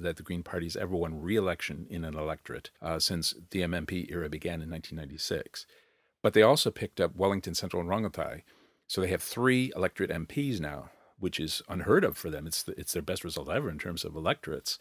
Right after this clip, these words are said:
And they will ha-, will have around fourteen M Ps. Now, the thing about them in particular is that the, those special votes, especially the overseas voters, usually favor the center-left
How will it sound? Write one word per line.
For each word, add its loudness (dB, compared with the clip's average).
And 6
they 8
will 4
ha-, 0
will 4
have 2
around 4
fourteen -2
M -4
Ps. -4
Now, 2
the 0
thing 4
about 2
them 4
in 2
particular -2
is -4
that -2
the, -2
those -2
special 0
votes, -4
especially 0
the -2
overseas -2
voters, -6
usually 2
favor 2
the -2
center-left 0